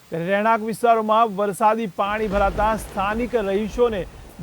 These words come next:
ભારે હાલાકીનો સામનો કરવો પડી રહ્યો છે. ત્યારે પાલિકા અને પ્રશાસનને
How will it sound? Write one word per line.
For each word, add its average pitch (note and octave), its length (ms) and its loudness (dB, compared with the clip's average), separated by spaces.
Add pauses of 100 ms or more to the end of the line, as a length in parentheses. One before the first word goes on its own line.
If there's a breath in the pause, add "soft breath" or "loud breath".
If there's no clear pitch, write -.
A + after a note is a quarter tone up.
ભારે A3+ 460 2
હાલાકીનો G3+ 580 2
સામનો G3 480 -2
કરવો F#3 140 -2
પડી E3 220 -6
રહ્યો E3 200 -4
છે. A3+ 160 -2 (320 loud breath)
ત્યારે F#3+ 300 -2
પાલિકા A3 520 4
અને C#4+ 100 4
પ્રશાસનને A#3 760 -2